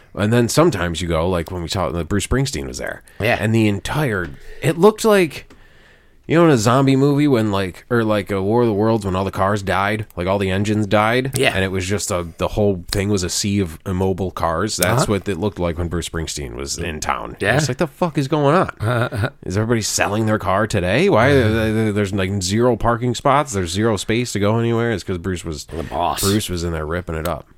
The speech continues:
Speaker 2: Yeah.
Speaker 1: With fucking Silvio.
Speaker 2: I've never seen the boss.
Speaker 1: No?
Speaker 2: No, you?
Speaker 1: You a boss? No.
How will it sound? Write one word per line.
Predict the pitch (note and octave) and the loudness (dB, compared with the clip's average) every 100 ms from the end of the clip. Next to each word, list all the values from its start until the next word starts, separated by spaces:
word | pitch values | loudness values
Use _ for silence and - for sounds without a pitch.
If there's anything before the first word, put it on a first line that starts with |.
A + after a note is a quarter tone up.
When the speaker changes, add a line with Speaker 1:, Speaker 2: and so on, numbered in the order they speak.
| - | -4
Speaker 2:
Yeah. | A#2 - - | -4 -4 -8
Speaker 1:
With | D#2+ | -10
fucking | - F2+ E2 | -4 -6 -6
Silvio. | D#2+ F#2 E2+ D2 C#2+ - _ _ _ - - - | -6 -6 -4 -6 -8 -14 _ _ _ -20 -20 -10
Speaker 2:
I've | G3 | -6
never | D#4+ | -2
seen | G#3+ B3+ E3 | -2 -2 -2
the | D#2 | -2
boss. | D#2 D2+ - - - - - | -4 -4 -6 -8 -12 -18 -6
Speaker 1:
No? | G#2+ D3 D#3 - | 0 0 -2 -8
Speaker 2:
No, | A#2+ A#2+ | -6 -4
you? | G2 F#3+ | 0 0
Speaker 1:
You | G#2 C#3 | 2 0
a | |
boss? | D3+ D#3 | 0 -4
No. | G#2+ G2 | -2 -4